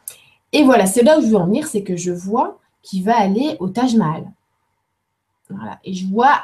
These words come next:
lui avec un sac à dos au Taj Mahal. Et c'est là que je veux vous dire comment ça se manifeste. C'est que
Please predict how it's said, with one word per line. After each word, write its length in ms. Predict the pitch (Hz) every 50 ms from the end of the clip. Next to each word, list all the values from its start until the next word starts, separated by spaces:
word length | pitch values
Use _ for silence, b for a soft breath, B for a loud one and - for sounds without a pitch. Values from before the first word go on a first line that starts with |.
| - -
lui 380 | - 185 180 196 220 - 359 -
avec 200 | - 196 190 208
un 80 | 233 269
sac 240 | 262 - 262 226 208
à 100 | 185 175
dos 260 | 180 170 202 262 - _ _ b b b b b b b
au 100 | _ -
Taj 200 | - 339 320 -
Mahal. 240 | 185 156 147 - - - _ _ _ _ B B B B B B B B B B B B _ _ _ _ _
Et 60 | -
c'est 140 | 233 240 285
là 120 | 311 349 359
que 60 | 277
je 60 | 262
veux 120 | 254 233
vous 140 | 220 220 226
dire 500 | 202 214 254 311 330 320 285 240 - - - _
comment 240 | _ - 254 254 277
ça 140 | - 269 220
se 100 | - 226
manifeste. 540 | 208 202 202 196 190 - 165 165 165 - -
C'est 160 | 214 202 202
que 100 | -